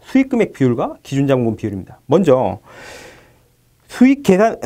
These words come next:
손익 계산서상 수익 금액 비율로 공통 자산과 공통 부채를 안분하고, 그것이 만약 적용이 어려울 경우에는 기준 자본금 비율로 공통 자산과 공통 부채를 안분하시면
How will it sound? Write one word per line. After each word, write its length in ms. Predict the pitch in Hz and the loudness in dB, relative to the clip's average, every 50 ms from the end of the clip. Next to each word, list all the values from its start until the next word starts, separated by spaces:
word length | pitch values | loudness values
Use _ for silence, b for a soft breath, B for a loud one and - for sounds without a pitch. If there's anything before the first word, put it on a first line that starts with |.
| - - | -10 -2
손익 320 | 170 196 302 302 320 311 - | 0 2 2 2 2 0 2
계산서상 680 | - 269 165 196 190 170 160 151 208 262 294 240 214 - | 2 2 4 4 2 2 2 2 2 0 -2 -6 -8 -2
수익 380 | - 262 269 254 226 - - | 0 2 2 2 0 -4 -4
금액 320 | - 170 151 175 170 170 - | -2 0 2 2 0 -2 -4
비율로 400 | 127 127 120 127 165 233 240 - _ | -2 -2 0 0 0 -2 -4 -8 _
공통 400 | - 143 151 147 - 180 175 156 | -6 -4 -4 -4 -2 -4 -2 -2
자산과 480 | 135 113 113 107 120 139 185 226 220 - _ | -2 -2 -2 -4 -4 -4 -4 -4 -6 -8 _
공통 420 | - 147 151 156 156 190 185 165 | -6 -4 -4 -4 -2 -4 -4 -4
부채를 360 | 127 - - - 123 135 151 - - | -4 -6 -6 -6 -6 -6 -8 -8 -4
안분하고, 760 | 117 123 143 147 151 139 123 - 208 202 - 117 - - _ _ _ _ _ | -4 -4 -2 -2 -4 -4 -4 -6 -8 -8 -6 -8 -8 -8 _ _ _ _ _
그것이 300 | _ - 170 233 247 - | _ -4 -2 -2 -2 0
만약 360 | 254 196 156 156 170 - - _ _ _ _ _ | -2 -2 0 -2 -2 -6 -8 _ _ _ _ _
적용이 420 | - 135 131 135 170 175 175 170 - - | -4 -4 -2 0 0 0 -2 -2 -2 -2
어려울 400 | 104 135 185 226 240 226 220 - | 0 2 2 2 2 0 0 0
경우에는 520 | 180 147 127 113 107 101 117 170 247 277 - _ _ _ _ | 0 0 0 0 -2 -4 -4 -6 -8 -10 -14 _ _ _ _
기준 300 | - 151 180 233 240 226 | -10 -4 -2 0 0 2
자본금 540 | 226 196 180 175 170 170 170 165 165 156 139 | 2 0 0 0 0 0 0 0 -2 -2 -4
비율로 500 | - - 117 110 107 123 208 330 - _ _ b b b b b b b b b b b b b b b b b b b _ _ - _ | -6 -6 -6 -4 -4 -4 -6 -8 -8 _ _ b b b b b b b b b b b b b b b b b b b _ _ -6 _
공통 400 | - 175 208 220 - 269 254 240 | 2 2 2 2 2 2 2 2
자산과 520 | 190 131 117 131 123 131 170 240 277 - _ | 2 0 0 0 -2 0 -2 -2 -4 -6 _
공통 400 | _ - 160 165 160 196 202 190 | _ -2 0 0 2 2 0 0
부채를 400 | 135 123 - - 135 151 214 247 - _ _ | 0 -2 -4 -4 -4 -4 -4 -6 -12 _ _
안분하시면 600 | - 160 170 190 190 170 131 - 151 175 233 - | -6 -4 -2 0 0 -2 -2 -4 -6 -8 -8 -10